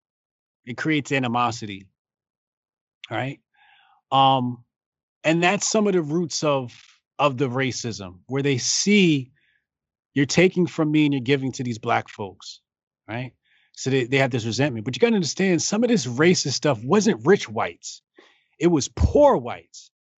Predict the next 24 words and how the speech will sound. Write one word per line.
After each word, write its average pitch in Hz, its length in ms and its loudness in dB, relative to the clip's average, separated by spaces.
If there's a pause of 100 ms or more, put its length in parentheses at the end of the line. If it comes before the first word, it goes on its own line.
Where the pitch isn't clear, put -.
(340)
And 156 240 -4
really, 233 300 -2
like, 170 200 -4
it 156 140 -4
goes 185 200 4
back 160 200 -2
to - 80 -8
the 160 60 0
whole 147 140 -2
scarcity 185 540 2
thing. 131 180 -2
What 123 100 -4
you're 123 100 -8
talking 196 380 0
about 123 280 2
here 117 260 -4
is 107 260 -8 (480)
poor 208 240 6
people 139 320 -4
fighting 127 440 0
over 120 180 -8
the 107 80 -10
same 107 340 -6
resources. 127 960 -2